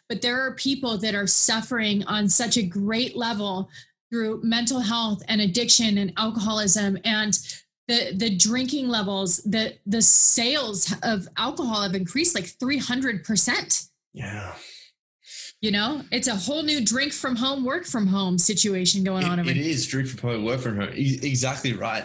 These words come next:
Speaker 2: And, um, you know, one, one of the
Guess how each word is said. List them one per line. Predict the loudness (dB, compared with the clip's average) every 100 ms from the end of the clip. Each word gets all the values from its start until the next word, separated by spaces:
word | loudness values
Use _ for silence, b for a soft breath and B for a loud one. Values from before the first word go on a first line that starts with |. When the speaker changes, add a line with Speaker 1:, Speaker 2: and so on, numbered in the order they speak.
| -6
Speaker 2:
And, | -4 -4 -6
um, | -6 -4 -4 -4 -6
you | -2
know, | -2 -2 -8 -12
one, | -6 -6 -6 -6
one | -6 -4
of | -4 -6
the | -6 -4 -4 -6